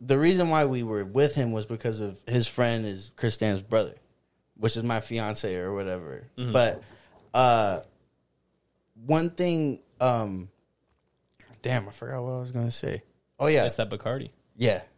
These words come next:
Speaker 1: that's, that's, that's how it goes. But one thing with that one was, uh, I felt like, uh, <laughs>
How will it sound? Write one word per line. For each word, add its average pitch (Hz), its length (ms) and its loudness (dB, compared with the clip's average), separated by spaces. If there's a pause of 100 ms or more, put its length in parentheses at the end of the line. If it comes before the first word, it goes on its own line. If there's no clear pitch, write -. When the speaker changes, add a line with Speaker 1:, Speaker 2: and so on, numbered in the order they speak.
(160)
Speaker 1:
that's, 110 320 -4
that's, 107 320 -8
that's 104 220 -4
how 104 180 -2
it 92 100 -8
goes. 90 260 -10 (100)
But 131 320 4 (420)
one 156 240 6
thing 160 240 6
with 131 160 4
that 131 180 4
one 123 220 2
was, 104 360 0
uh, 92 420 0 (480)
I 110 100 2
felt 127 300 4
like, 107 400 -2 (420)
uh, 95 300 0 (1900)
<laughs> - 60 -12